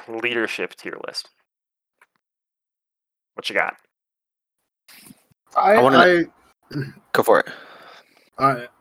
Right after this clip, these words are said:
Speaker 2: I play that Quicksilver deck with, uh, pumping the stats. I, I love it. Um, I predominantly only play Quicksilver as leadership. Um, but I do agree, B is probably where he's at because it is a,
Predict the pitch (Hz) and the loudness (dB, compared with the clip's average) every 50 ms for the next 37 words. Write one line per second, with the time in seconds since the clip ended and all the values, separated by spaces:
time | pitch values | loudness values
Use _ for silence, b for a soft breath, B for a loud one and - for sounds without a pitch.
0 | _ _ _ _ _ _ _ _ _ _ _ _ _ _ _ _ _ _ - - | _ _ _ _ _ _ _ _ _ _ _ _ _ _ _ _ _ _ -4 0
1 | 135 151 165 175 170 - - 147 139 127 123 113 113 107 104 - 123 110 - - | 4 4 4 4 2 -2 -2 0 2 2 0 -2 -6 -10 -10 -12 -12 -12 -10 -10
2 | 131 110 107 107 101 104 101 101 104 _ - 107 101 - - 107 101 98 95 104 | -10 -8 -8 -10 -10 -10 -12 -12 -12 _ -18 -18 -18 -14 -12 -12 -10 -10 -12 -14
3 | _ _ - - 120 104 104 101 101 92 - - 110 104 101 101 - - 73 95 | _ _ -6 -6 -6 -6 -6 -12 -14 -16 -14 -10 -8 -8 -8 -8 -10 -12 -12 -10
4 | 101 - 98 101 101 101 98 101 98 98 98 101 107 _ _ b b b b _ | -12 -12 -10 -12 -12 -12 -10 -12 -12 -12 -12 -14 -16 _ _ b b b b _
5 | _ _ - 92 95 113 107 104 104 104 104 - _ _ _ _ _ - - 107 | _ _ -10 -8 -8 -8 -8 -10 -12 -14 -16 -18 _ _ _ _ _ -8 -6 -4
6 | 113 123 127 127 - _ _ _ _ - - 131 110 104 104 104 117 120 123 120 | -2 -2 -2 -4 -8 _ _ _ _ -4 -4 -4 -2 -4 -6 -4 -4 -4 -4 -4
7 | 113 113 117 117 110 113 117 117 120 123 117 - - 139 123 131 - - 120 107 | -6 -6 -8 -6 -6 -4 -4 -2 -2 -4 -4 -2 -2 -2 -2 -2 -6 -6 -8 -8
8 | - - - 107 104 98 101 98 92 - - 92 95 90 71 - 92 101 110 127 | -8 -10 -8 -8 -8 -8 -8 -10 -10 -10 -10 -10 -10 -10 -12 -16 -16 -16 -16 -14
9 | - - 90 - _ _ _ _ _ _ _ _ _ _ _ _ - 143 143 151 | -14 -14 -16 -16 _ _ _ _ _ _ _ _ _ _ _ _ 0 4 4 4
10 | 147 147 - - 165 147 175 175 190 175 170 214 214 196 165 175 175 165 143 135 | 4 2 -2 -4 0 2 2 4 4 4 6 8 6 8 8 6 4 4 4 2
11 | 131 135 _ _ - 139 135 147 165 165 165 156 139 143 - 160 151 143 131 135 | -2 -4 _ _ -14 -10 -4 -2 2 2 4 2 2 0 0 0 0 0 0 -2
12 | 127 131 131 131 120 123 120 117 113 110 131 131 127 110 107 - 127 110 113 113 | -2 -2 -2 0 0 -2 -4 -4 -4 -4 -4 -4 -4 -6 -8 -8 -10 -8 -8 -6
13 | 113 120 110 107 110 107 | -6 -6 -6 -8 -12 -14